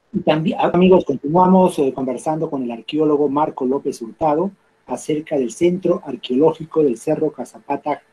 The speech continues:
ubicado en el distrito de Hunter, y nos venía contando, Marco, de las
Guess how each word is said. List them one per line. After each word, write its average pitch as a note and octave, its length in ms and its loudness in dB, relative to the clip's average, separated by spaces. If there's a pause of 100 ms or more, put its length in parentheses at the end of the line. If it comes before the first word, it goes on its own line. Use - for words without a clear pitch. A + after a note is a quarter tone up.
(300)
ubicado F#3 380 4
en D#3 80 2
el B2 80 0
distrito C#3+ 500 -2
de A2+ 180 0
Hunter, D#3 340 0
y F#3 40 -4
nos C#3+ 240 -2
venía F#3+ 320 4
contando, E3 760 0
Marco, D#3 440 -2 (560)
de D#3 180 2
las D3+ 320 4